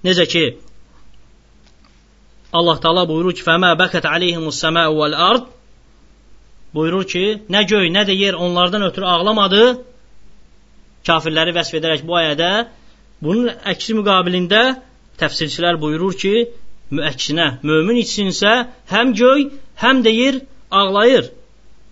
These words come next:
Həm yer, həm də göy ağlayır. Ona görə şeyx rahimehullah buyurur ki, "İnnəmə yubğidul mu'minə vəl alim usatü's səqaleyn."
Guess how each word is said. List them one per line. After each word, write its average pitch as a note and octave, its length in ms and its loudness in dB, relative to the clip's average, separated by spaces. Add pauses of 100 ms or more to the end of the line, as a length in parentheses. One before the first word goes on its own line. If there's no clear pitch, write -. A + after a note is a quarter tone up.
(1000)
Həm E3 160 0
yer, F#3+ 220 2
həm G#3+ 200 0
də A3 120 2
göy A#3 200 6
ağlayır. G3 460 2 (600)
Ona F#3 200 -6
görə F#3 240 -2 (1600)
şeyx F#3+ 240 -2
rahimehullah F3 680 0
buyurur F#3+ 300 2
ki, A3 120 -4
"İnnəmə A3+ 600 4
yubğidul A3+ 560 2
mu'minə A#3+ 600 4
vəl G3+ 160 0
alim C4 340 0 (100)
usatü's F3 480 -4
səqaleyn." B2+ 440 -4